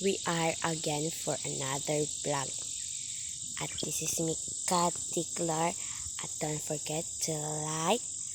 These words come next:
comment, and subscribe, and click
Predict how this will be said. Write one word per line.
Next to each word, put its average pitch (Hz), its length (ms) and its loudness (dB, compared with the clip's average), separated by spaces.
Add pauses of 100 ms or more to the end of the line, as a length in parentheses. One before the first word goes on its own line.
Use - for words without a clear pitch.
(340)
comment, 285 480 4 (320)
and 156 80 -2
subscribe, 156 720 -2 (320)
and 147 80 -4 (160)
click 196 240 4